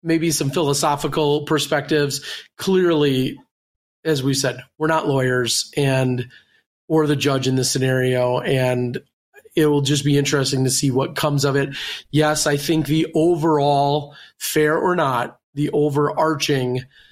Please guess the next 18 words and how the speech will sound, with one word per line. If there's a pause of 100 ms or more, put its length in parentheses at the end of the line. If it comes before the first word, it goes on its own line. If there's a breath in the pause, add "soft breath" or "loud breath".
(520 soft breath)
uh, (160)
you
know, (420)
perspective,
though,
is
that (520)
the,
the
court
of
public
opinion,
as
they
say, (380 loud breath)
is
that